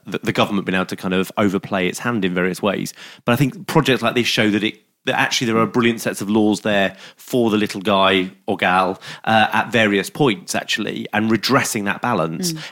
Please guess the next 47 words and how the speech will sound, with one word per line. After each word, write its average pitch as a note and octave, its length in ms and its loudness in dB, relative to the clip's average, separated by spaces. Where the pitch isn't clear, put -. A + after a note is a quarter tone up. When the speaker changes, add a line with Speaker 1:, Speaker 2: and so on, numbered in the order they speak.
Speaker 1:
And A#2+ 140 2
that B2 80 -2
some D#3+ 240 4
of B2+ 100 0
the A#2 100 -4
things A2 520 0
that A#2+ 120 0
have D3+ 220 0
been A2+ 140 0
great F#2+ 240 0
moments F2+ 480 0
of F2+ 320 2
social G2+ 400 -2
justice - 540 -6
uh, F#2 140 0
gay G#2+ 200 0
people G2 200 -2
allowed F2 120 -2
to - 60 -12
serve F#2+ 240 -2
in F2+ 160 0
the F#2 280 0
military, A#2+ 460 -2
for - 140 -6
example, F2+ 640 -2
that - 200 -4
came B2+ 380 0
through G2 360 0
a F#2 120 2
legal G2 320 0
case, G2+ 460 -6
and A2+ 140 0
it - 100 -6
came B2+ 240 0
because A#2 200 -2
it A2+ 40 -2
was G2+ 60 -2
an - 20 -2
issue A2+ 180 -2
the G#2+ 60 -2
government A2 380 -2
did E3 240 2
not C#3+ 340 0
want C3 240 0
to A2+ 120 -2
deal B2 260 4
with - 360 -4